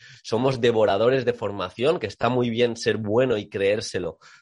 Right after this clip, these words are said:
porque de eso se trata, no, no tampoco acogernos al síndrome de impostor que no sabemos de nada,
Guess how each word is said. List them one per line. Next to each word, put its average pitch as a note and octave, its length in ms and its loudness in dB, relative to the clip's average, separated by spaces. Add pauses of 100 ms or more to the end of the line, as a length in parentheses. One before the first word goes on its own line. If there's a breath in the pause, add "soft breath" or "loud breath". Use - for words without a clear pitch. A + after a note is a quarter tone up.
(100)
porque G2 260 -2
de A2 60 2
eso A#2+ 180 0
se G#2+ 140 -2
trata, F2+ 540 0
no, F#2 580 -2
no F#2+ 460 -6
tampoco A2 400 -2
acogernos G#2 440 0
al G2+ 120 -2
síndrome G#2 380 -2
de G#2 80 2
impostor G2+ 520 -2
que F#2+ 240 -2 (160 loud breath)
no B2+ 140 2
sabemos G#2+ 480 0
de F#2+ 100 4
nada, B2 320 2